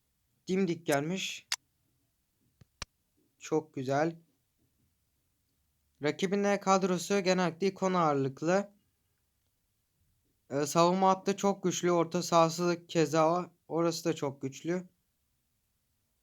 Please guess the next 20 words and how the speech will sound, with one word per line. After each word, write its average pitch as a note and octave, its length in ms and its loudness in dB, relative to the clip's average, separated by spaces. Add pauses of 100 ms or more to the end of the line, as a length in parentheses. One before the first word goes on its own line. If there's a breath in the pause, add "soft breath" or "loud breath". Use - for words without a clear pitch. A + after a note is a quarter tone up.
(520)
Forvetleri G3+ 760 2
de G3+ 320 0
hani D#3+ 220 -4
Ronaldo F3+ 480 0
biraz F3 200 0
sırıtıyor E3+ 580 -4
ama F#3+ 340 0 (840)
yine F#3+ 260 4
de G3+ 80 4
güzel F#3 280 4
oyunculara F3+ 420 2
sahip. F#3 520 4
Neyse F#3 500 -2
biz F3+ 100 0
maça F3+ 300 0
geçelim. E3+ 520 -2 (1160)
Evet, C#3+ 380 0
maça E3 340 2
biz F#3 160 0
başlıyoruz. D#3 720 2